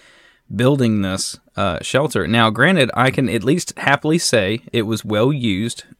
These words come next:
Sean and I built it, and it lasted for years. Um, and, uh, my family member, my cousin, was a hunter, or is a hunter. He used it as a hunting blind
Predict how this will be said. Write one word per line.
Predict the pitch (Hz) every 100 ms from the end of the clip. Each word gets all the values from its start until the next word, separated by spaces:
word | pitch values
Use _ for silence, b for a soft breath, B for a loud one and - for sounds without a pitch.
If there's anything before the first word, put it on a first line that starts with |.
| 87
Sean | - 117
and | 131
I | 135
built | 123 110 107
it, | 113 92
and | 104
it |
lasted | 101 113 - 139
for | -
years. | 143 170 190 123 123 - - - _ _ _ _ _ _ -
Um, | 120 127 117 104 -
and, | 127 131 123 104 - -
uh, | 110 101
my | - 117 107 - -
family | 156 147
member, | 127 113
my | 104
cousin, | 104 143 120 110
was | 110
a | 104
hunter, | 165 151 117 - _ -
or | 92
is | 120
a | 107
hunter. | 107 107 - _ _ _ _ _ _ -
He | -
used | 170 143 180 147 110
it | 104 - b b b b
as | 113
a | 104
hunting | 160 135 107
blind | 98 90 82 87